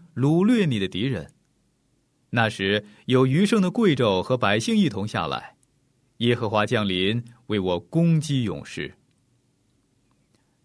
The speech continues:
好，底波拉他四次重复，强烈督促自己和百姓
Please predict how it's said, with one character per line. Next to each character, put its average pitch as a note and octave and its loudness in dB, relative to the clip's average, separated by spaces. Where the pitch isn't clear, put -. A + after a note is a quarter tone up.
好， - -6
底 A#2 0
波 B2 2
拉 C#3+ 4
他 A2+ 0
四 D#3 0
次 - -4
重 E2+ -8
复， - -10
强 D3+ 4
烈 G#3+ 4
督 F#3 2
促 E3 0
自 E3 0
己 G2+ -2
和 A#2 -2
百 E2+ -2
姓 F2+ -4